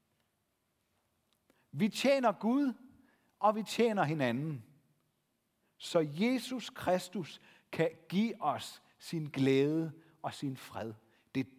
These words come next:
derfor, vi er her. Ja, og så er vi fremme ved den tredje ting,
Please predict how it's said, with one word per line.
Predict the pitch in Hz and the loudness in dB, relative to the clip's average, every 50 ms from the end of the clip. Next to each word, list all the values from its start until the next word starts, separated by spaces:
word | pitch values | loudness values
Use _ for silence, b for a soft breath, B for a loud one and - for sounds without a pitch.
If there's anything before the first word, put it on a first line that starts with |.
| - | 2
derfor, | - 233 240 233 202 147 - - 151 147 | 4 4 4 4 0 -2 -2 0 0 0
vi | 143 151 113 | 0 0 -2
er | 98 107 120 | 0 0 -2
her. | 127 113 - - - _ _ _ _ _ _ _ _ _ _ _ _ _ _ _ _ _ _ _ _ _ _ _ _ _ _ _ _ _ _ _ _ _ _ _ _ _ _ _ _ _ _ _ _ _ _ _ _ _ _ _ _ _ _ _ _ _ _ _ _ _ _ _ _ _ b b b b b b b b b b b b b b b b b b _ - - | -2 -4 -10 -14 -18 _ _ _ _ _ _ _ _ _ _ _ _ _ _ _ _ _ _ _ _ _ _ _ _ _ _ _ _ _ _ _ _ _ _ _ _ _ _ _ _ _ _ _ _ _ _ _ _ _ _ _ _ _ _ _ _ _ _ _ _ _ _ _ _ _ b b b b b b b b b b b b b b b b b b _ -4 -2
Ja, | 107 101 | -2 -2
og | - 139 | 0 2
så | - 190 | 2 2
er | 208 | 2
vi | 196 202 | 2 0
fremme | - - 175 175 190 208 202 | 0 2 2 2 2 2 2
ved | 190 185 | 0 0
den | 151 170 175 160 | 0 0 -6 -6
tredje | - - 196 220 247 247 226 | 2 4 4 4 4 2 0
ting, | - - - 139 110 87 - | 0 2 2 2 0 0 -4